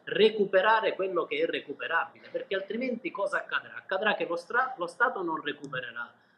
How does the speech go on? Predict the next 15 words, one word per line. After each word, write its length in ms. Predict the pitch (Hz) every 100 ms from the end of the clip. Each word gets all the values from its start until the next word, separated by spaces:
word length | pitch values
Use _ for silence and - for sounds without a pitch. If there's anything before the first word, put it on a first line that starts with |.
| _
nulla 760 | 139 147 117 113 190 214 - -
e 120 | -
soprattutto 600 | 202 226 220 214 277 -
che 140 | 175 180
i 60 |
cittadini 1000 | 185 214 - 226 220 214 202 226 226 - -
verranno 460 | 214 208 208 196
soffocati 560 | 196 214 - 214 214 202
e 60 |
non 160 | 185 185
riusciranno 680 | 185 175 196 196 185 175 165
più 260 | 196 202 202
ad 160 | 156 156
andare 320 | 151 151 143
avanti. 420 | 135 170 120